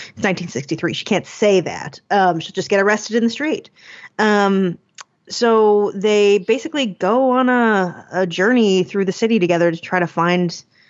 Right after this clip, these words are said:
a doctor for her. And on, along the way, trying to raise the money for that abortion, they,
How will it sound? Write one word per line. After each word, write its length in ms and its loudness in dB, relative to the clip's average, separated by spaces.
a 80 -2
doctor 400 -2
for 140 -4
her. 220 -2
And 380 -4
on, 160 0
along 380 2
the 80 4
way, 400 4
trying 320 0
to 80 -6
raise 300 2
the 100 -2
money 300 0
for 140 -2
that 200 2
abortion, 500 -2
they, 500 0